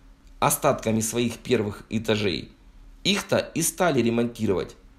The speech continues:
возводя новые крыши или достраивая вторые этажи из дерева или кирпича, как вот на этой картине. А вот в сороковых годах девятнадцатого века глина, покрывшая всю поверхность планеты, засыпала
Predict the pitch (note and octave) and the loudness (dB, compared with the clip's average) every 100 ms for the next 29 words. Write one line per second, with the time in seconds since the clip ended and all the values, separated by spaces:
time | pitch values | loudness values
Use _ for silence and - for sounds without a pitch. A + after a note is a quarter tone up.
0 | - - A#2+ B2 C#3 C3+ A#2 - B2 B2 | -16 0 2 4 2 2 0 0 2 4
1 | A2 A#2 F3 G3+ F#3+ A#2 A2+ - - - | 2 0 -2 -2 0 -2 -4 -14 -20 -4
2 | C#3+ D#3+ B2 D#3 - - D#3+ D#3 D#3 D3+ | 0 2 2 2 2 0 0 0 -2 -4
3 | - F3+ D#3 G#2+ E2+ G2+ A2+ G#2 G2+ - | 0 2 2 0 -2 -2 0 0 -2 -6
4 | - C3 B2+ A2+ F#2 D#2 - - - - | -4 -2 0 0 0 -4 -8 -14 -20 -20
5 | - C3 E3 D#3 D3 C#3+ C#3 - E2 - | -4 -2 0 -2 -6 -6 -2 -2 -2 -8
6 | - - - - - - C3+ C3 B2 C3+ | -20 -20 -20 -20 -6 2 2 2 2 2
7 | A#2+ A2+ C3 B2+ A#2 F#2 - - - - | 2 0 -2 -2 -4 -6 -8 -14 -20 -20
8 | - - - - B2+ D3 - D3+ D3 D#3 | -20 -20 -4 6 6 6 2 0 2 2
9 | D3+ A#2 B2 B2 A2 A#2 A#2+ A#2+ A2 C3+ | 2 4 6 6 4 -2 0 0 0 0
10 | C#3+ G3 G#3+ E2 - - - A2 D3+ A#2+ | 0 2 0 -2 -8 -16 -6 -2 2 2
11 | F2 G#2 - B2+ A#2 G2 F#2 - A#2 G#2 | 0 -2 -2 -2 0 0 -2 -4 0 0
12 | G#2+ G2+ F#2+ - C3 D#3+ G3 - - - | 2 -2 -4 -4 -2 -2 -2 -6 -10 -16
13 | - - - - A2+ B2+ F#3+ D3 A2 F#2+ | -18 -18 -14 -4 0 0 0 2 2 0